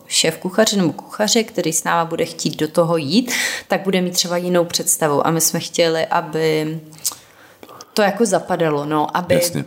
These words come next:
Speaker 1: byl spokojený s tím, co tam děláme.
Speaker 2: Jo, a on nám sám vlastně jako,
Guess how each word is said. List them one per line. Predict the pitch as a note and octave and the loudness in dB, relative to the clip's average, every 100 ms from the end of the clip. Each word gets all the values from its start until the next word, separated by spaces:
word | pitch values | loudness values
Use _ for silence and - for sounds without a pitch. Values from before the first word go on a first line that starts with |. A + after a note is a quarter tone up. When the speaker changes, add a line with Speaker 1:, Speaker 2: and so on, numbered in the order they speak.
| - | 0
Speaker 1:
byl | G3 G3 | 2 2
spokojený | - E3+ - F3+ E3+ | 0 -6 0 0 2
s | D#3 - | 0 0
tím, | F3+ | 0
co | D#3+ E3+ | -2 -4
tam | E3+ E3 | 0 0
děláme. | D3+ D3 C#3 C#3 C#3+ D3 - - _ _ _ - - - | 0 0 2 0 -2 -10 -16 -20 _ _ _ -20 -10 2
Speaker 2:
Jo, | A#2+ B2 | 4 4
a | G2+ | 4
on | G#2 | 2
nám | A2 | 0
sám | G#2+ A2 G#2 | 2 2 4
vlastně | F#2+ - G2 | 2 2 -2
jako, | - G2 G2 | 2 4 4